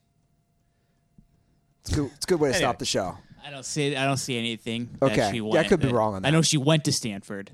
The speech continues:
Speaker 1: Yeah, yeah. Okay. Gotcha. All right, well, Brandon, this game's getting good.
Speaker 2: Yeah. What else do we have? Do we have calls? Do we have anything? You
Speaker 1: We,
Speaker 2: want, anything
Speaker 1: yeah,
Speaker 2: you wanna
Speaker 1: let,
Speaker 2: bang
Speaker 1: let,
Speaker 2: out?
Speaker 1: let's do a couple calls.
Speaker 2: Okay.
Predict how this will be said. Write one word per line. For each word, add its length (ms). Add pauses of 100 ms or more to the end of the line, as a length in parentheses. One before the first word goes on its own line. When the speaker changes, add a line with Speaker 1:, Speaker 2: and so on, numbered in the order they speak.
Speaker 1:
Yeah, 240
yeah. 340
Okay. 340 (380)
Gotcha. 460 (520)
All 80
right, 60
well, 100
Brandon, 220
this 120
game's 240
getting 220
good. 260 (220)
Speaker 2:
Yeah. 240 (540)
What 100
else 160
do 60
we 40
have? 320
Do 80
we 40
have 100
calls? 420
Do 60
we 80
have 120
anything? 360
You 80
Speaker 1:
We, 60
Speaker 2:
want, 120
anything 220
Speaker 1:
yeah, 60
Speaker 2:
you 80
wanna 20
Speaker 1:
let, 80
Speaker 2:
bang 180
Speaker 1:
let, 80
Speaker 2:
out? 160
Speaker 1:
let's 140
do 80
a 40
couple 220
calls. 560
Speaker 2:
Okay. 160